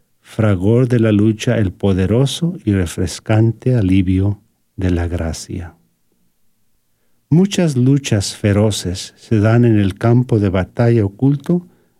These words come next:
del corazón humano. Los asaltos de los espíritus malignos pueden atacarnos en cualquier momento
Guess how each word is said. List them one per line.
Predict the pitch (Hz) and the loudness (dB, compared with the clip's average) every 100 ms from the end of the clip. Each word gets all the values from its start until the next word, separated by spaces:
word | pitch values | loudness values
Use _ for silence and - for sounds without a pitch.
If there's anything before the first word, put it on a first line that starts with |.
| _ | _
del | 107 95 | -2 -2
corazón | - 95 82 - 98 98 98 - | -2 -2 -2 -2 0 0 -2 -4
humano. | 95 87 78 80 71 - _ _ _ _ _ _ _ _ _ | -2 0 -2 -6 -8 -14 _ _ _ _ _ _ _ _ _
Los | 117 110 | -2 2
asaltos | 123 - 139 143 139 - 104 | 0 0 0 0 -2 0 0
de | 95 95 | 0 0
los | 95 - | -2 -4
espíritus | 95 - 113 107 104 95 | -8 -2 0 0 -2 -2
malignos | 101 92 104 113 120 151 - _ _ _ _ _ | 0 2 2 2 2 0 -4 _ _ _ _ _
pueden | - 120 123 | 0 2 4
atacarnos | 113 113 98 110 110 123 120 110 | 2 -2 -2 0 0 0 0 0
en | 101 | 0
cualquier | 98 90 - 123 131 | -2 -4 -2 -2 0
momento | 139 139 110 104 113 117 165 165 | 2 2 2 2 2 0 -6 -8